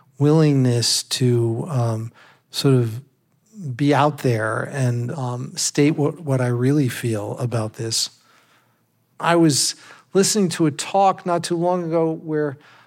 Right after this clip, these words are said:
uh, a Stanford biologist made the provocative claim, which I think is very, very important. He said, "Do you know what the most powerful pharmaceutical is on the planet?" Can anyone guess?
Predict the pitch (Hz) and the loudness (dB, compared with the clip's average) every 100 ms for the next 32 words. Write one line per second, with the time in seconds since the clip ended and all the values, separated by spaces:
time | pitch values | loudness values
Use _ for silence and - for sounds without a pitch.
0 | _ 170 147 147 - 156 135 - 185 202 | _ -2 0 0 0 0 0 2 2 2
1 | 202 160 165 165 170 139 151 - 156 160 | -2 2 4 4 4 2 -2 -2 0 2
2 | 156 143 143 127 175 190 190 165 - 165 | 0 -2 0 2 2 2 -2 -2 -2 0
3 | 151 143 131 135 127 160 147 143 117 - | 0 0 -2 -2 0 -2 0 0 0 -4
4 | 165 143 175 165 165 160 143 151 143 143 | -2 2 2 2 2 0 0 -2 -2 -4
5 | 131 - - - 180 165 180 143 214 285 | -10 -16 -20 -8 -4 2 2 4 4 6
6 | 311 294 247 220 - - _ - 233 240 | 4 2 2 2 2 -4 _ 2 4 4
7 | - 214 - 196 190 165 208 208 190 185 | 2 -2 2 2 4 2 4 4 4 6
8 | 180 160 160 147 143 160 156 160 156 - | 6 6 4 2 0 2 4 2 0 -6
9 | - _ _ _ _ _ _ _ _ _ | -10 _ _ _ _ _ _ _ _ _
10 | _ _ _ _ _ _ _ _ _ _ | _ _ _ _ _ _ _ _ _ _
11 | - 131 135 147 143 131 135 151 156 - | -8 -4 -2 -2 -2 -2 0 -2 -2 -8